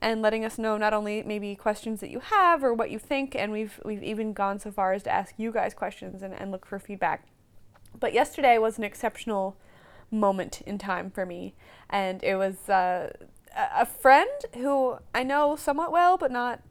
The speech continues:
like, crazy well. Uh, I received a message that said,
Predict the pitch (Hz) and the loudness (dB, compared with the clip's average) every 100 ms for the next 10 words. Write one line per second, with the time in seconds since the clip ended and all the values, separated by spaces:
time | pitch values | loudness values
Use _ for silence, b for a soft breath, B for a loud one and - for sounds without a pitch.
0 | - - 226 - - - 247 247 262 285 | -14 -8 -8 -8 -18 -4 -2 -2 -4 -6
1 | 311 B B 269 285 320 349 - b b | -6 B B 4 6 4 -2 -8 b b
2 | b 214 196 190 - 214 226 254 240 233 | b 2 2 0 -2 -2 -4 -4 -2 0
3 | 226 254 233 - 208 - 208 190 190 | 2 2 0 -6 -16 -4 -2 0 -2